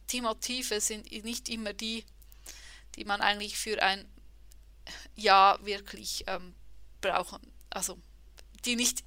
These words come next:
die, ich sag mal ein Beispiel. Ähm, es ist vielleicht nicht das rit-, richtige Motiv, Ja zu, ähm, Sex zu s-, zu Sex zu sagen, wenn man eigentlich, ähm,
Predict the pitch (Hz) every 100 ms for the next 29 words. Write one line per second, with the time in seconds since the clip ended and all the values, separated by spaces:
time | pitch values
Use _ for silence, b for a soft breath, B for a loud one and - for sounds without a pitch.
0 | - - - - - - - - - -
1 | - 233 220 - B B B B B B
2 | - - - - - 302 294 233 196 208
3 | 202 170 - - - - - - 185 185
4 | 180 - - - - - 214 254 - 233
5 | 220 240 302 277 269 254 269 - - 262
6 | - 247 240 220 - 247 262 - 214 196
7 | 185 196 - 220 202 - 185 180 185 -
8 | 220 - - - - - - - 226 -
9 | 220 - - - - 277 247 254 285 311
10 | - 226 220 214 202 - 202 208 226 220
11 | - - 202 185 185